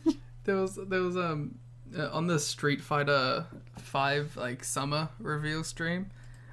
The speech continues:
Speaker 2: uh, they were talking about season five or six, I forget which one it's, it is, <laughs> and they were like, "All right, so we're gonna announce some characters.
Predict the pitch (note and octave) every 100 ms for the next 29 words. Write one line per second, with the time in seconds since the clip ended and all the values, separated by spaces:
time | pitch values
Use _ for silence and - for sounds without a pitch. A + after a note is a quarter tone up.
0 | - D3+ C#3 C3+ D3 D3 D#3+ D3 D3+ C#3+
1 | - - C#3+ C#3+ C#3 C3 - - - -
2 | A#2+ C3+ - C#3 D3+ D3+ - - B2+ A2+
3 | B2 B2+ C#3+ C#3+ - - D3 E3+ D#3+ D#3+
4 | D3 C#3+ C#3+ - - - - - D3+ F3
5 | E3+ E3+ D3+ D3+ D3+ D3 D#3 D#3+ D3 D3
6 | D#3 F3 G#3+ G#3+